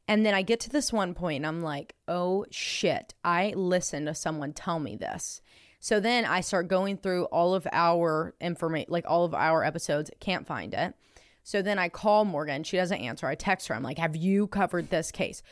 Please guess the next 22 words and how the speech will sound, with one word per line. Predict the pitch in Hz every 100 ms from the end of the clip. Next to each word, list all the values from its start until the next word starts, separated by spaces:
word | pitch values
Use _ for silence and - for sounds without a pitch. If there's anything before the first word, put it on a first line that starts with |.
| -
She's | - - 185
like, | 175
"No, | 180 185 196 160
I | 110 156
haven't." | 170 160 151 87
And | -
I'm | 170
like, | 151 -
"Oh | 190
my | 190
God." | 165 143 -
So | 180
then | 165 180
I | 180
go | 180 170
into | 160 - 165 156 -
my | 165 147
podcast | 196 202 208 165 151 -
app | 143 139 -
and | 147 151
I | 147
look | 151 160 156 -